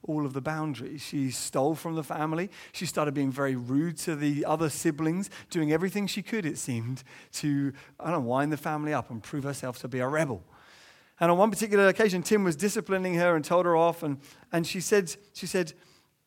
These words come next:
"Is the family gonna go to Disneyland without me now?" And he,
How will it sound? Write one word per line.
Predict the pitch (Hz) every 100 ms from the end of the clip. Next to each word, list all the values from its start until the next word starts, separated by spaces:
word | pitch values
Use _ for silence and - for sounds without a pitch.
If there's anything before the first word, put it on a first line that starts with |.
| -
"Is | 165 175 165
the | 165
family | 196 180 175
gonna | 165 160
go | 156 156
to |
Disneyland | 147 170 170 135 123
without | 127 147 147
me | 117
now?" | 104 90 82 _ _ _ _ _ _ -
And | 151
he, | 165